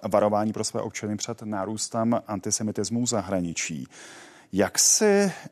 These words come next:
vysvětlujete ty projevy antisemitismu i v Evropě, eh, ve Francii, v dalších zemích? A narážím na to, že to je přece místo, kde za sebou máme desítky a desítky let, kdy se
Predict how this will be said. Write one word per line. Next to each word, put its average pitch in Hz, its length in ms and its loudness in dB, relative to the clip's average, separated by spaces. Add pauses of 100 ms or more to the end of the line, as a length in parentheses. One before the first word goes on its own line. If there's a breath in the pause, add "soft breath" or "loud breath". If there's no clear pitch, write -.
(160)
vysvětlujete 104 920 0 (460)
ty 110 140 -2 (200)
projevy 104 360 0
antisemitismu 107 920 -6 (180)
i 110 260 -2 (100)
v - 140 -20 (120)
Evropě, 90 480 -6
eh, - 300 -20 (800)
ve 107 180 -4
Francii, 98 760 -10
v - 40 -14
dalších 101 440 -6
zemích? 98 420 -10
A 113 60 -8
narážím 120 460 2
na 117 120 4
to, 127 200 2 (240 loud breath)
že 120 80 0
to - 280 -4
je 127 100 -2
přece - 340 -4 (340)
místo, 101 680 -2
kde 98 160 -6 (260)
za 104 160 -6
sebou 113 320 -2
máme 113 340 4 (220 loud breath)
desítky 127 920 -2 (260)
a 110 80 -8
desítky 117 800 -2 (260 loud breath)
let, 95 400 0
kdy 101 160 -8
se - 140 -6